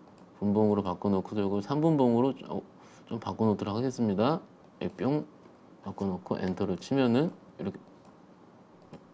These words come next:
오 분봉으로 바꿔놓을게요. 이게 어제거든요. 어제 기준으로, 어제 기준으로 여기 보시면은 어제죠.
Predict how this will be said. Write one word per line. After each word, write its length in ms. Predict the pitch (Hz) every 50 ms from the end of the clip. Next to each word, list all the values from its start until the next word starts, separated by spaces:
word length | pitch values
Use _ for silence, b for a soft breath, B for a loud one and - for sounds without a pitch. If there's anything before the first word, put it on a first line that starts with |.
| - - -
오 120 | 92 101
분봉으로 340 | 98 110 110 101 95 90 82 80
바꿔놓을게요. 520 | 80 80 - 87 80 - - - - - - - B B B B B B B B B B B
이게 140 | 135 135 151
어제거든요. 680 | 120 107 120 123 165 180 143 120 95 87 87 98 123 147 - - - - -
어제 380 | - 104 127 143 139 190 202 190
기준으로, 640 | 151 151 123 120 123 117 104 95 90 92 113 151 165 - - -
어제 300 | - 95 98 104 131 139
기준으로 460 | 127 120 104 101 98 95 98 95 104
여기 160 | 98 95 98 95
보시면은 680 | - 104 98 107 110 104 101 104 127 160 185 208 214 214 - - - - - - - - - - - - - - - - - - - - - - - - - - - - - - - - - - - - - - - - - - b b b b b b b b b b b b b b b b b -
어제죠. 460 | - 98 95 85 92 82 - - -